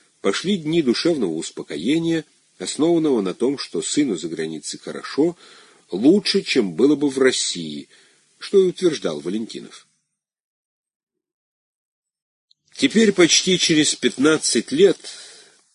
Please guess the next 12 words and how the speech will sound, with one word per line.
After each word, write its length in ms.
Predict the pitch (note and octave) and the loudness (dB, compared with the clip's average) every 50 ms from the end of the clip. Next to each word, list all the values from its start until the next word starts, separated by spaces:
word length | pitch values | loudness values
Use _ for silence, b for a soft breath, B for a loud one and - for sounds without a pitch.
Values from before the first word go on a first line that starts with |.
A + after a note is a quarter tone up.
| _ _ _ _ _ | _ _ _ _ _
эти 220 | - A#2 C3+ - D#3+ | -2 -2 2 4 4
годы 320 | D3 D3+ F3+ F3 F3 F3+ | 8 8 8 10 8 8
войны 460 | D#3+ E3+ E3 E3 E3 F3 F#3 F#3 F3+ - | 8 8 6 6 6 4 4 4 4 4
оказались 880 | - C#3+ C3 - C3+ A#2 A#2 D#3 F3 E3+ E3 D#3 - - - - - - - _ _ _ | 2 2 4 4 2 4 6 4 4 6 4 2 2 -2 -4 -6 -8 -12 -18 _ _ _
раздражительной 1000 | G2+ G2+ C3 C#3+ B2+ A2+ A2+ C3 D3 D3 - G3 G3+ - F#3 F3+ F3+ F3 F3 D#3+ | 0 2 4 4 4 2 4 4 4 4 4 0 -2 -2 -2 -2 0 0 0 2
помехой. 680 | - E3+ E3 D#3 D3 C3 A2+ G2 E2+ - - - B1+ A1+ | 2 2 2 4 4 4 2 2 0 -4 -10 -14 -14 -12
Это 200 | - - E2+ F2 | -12 -14 -8 -4
было 160 | G2+ A#2+ C3 | -2 0 2
какое-то 380 | - D3+ C3+ D#3+ E3 D#3 E3+ - | 2 2 4 4 4 4 2 -2
посягательство 920 | - - D#3+ D3 - D#3 C3 C3 F3 F3+ E3 - D3+ C#3 - - - D3+ | 0 0 2 4 4 2 2 4 2 2 2 0 -4 -6 -4 -2 -2 0
на 120 | C#3+ D3 | 0 0
свободу 500 | C3+ - A#2+ A#2+ C3 C#3 D3+ D3+ C#3+ C3+ | 0 0 2 0 0 0 0 -4 -4 -6